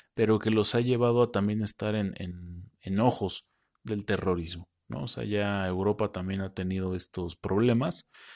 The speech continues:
Incluso hay, hay países que han tenido, que han tenido graves, eh,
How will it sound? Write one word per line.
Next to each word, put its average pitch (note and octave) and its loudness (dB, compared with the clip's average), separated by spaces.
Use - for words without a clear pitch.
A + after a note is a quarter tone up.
Incluso G2+ 4
hay, F#2+ 0
hay G#2 -2
países G#2 2
que G#2 -2
han G2+ -2
tenido, G2 -2
que - -10
han G2+ -8
tenido G2+ 0
graves, G2 0
eh, - -12